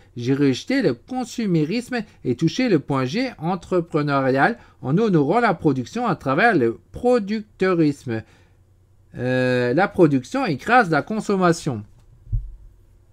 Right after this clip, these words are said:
Ensuite, j'ai mis,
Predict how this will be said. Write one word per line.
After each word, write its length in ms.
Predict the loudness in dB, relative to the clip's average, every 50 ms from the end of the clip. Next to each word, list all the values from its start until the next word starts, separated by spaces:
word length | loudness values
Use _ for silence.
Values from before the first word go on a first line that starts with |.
| _ _ _ _ _ _ _ _ _ _ _ _ _ _ _ _ _ _ _ _ _ _ _ _ -20 -20 -16 -10
Ensuite, 360 | -8 -8 -6 -2 -2 -2 0
j'ai 160 | 6 6 6
mis, 260 | 6 6 4 0 -2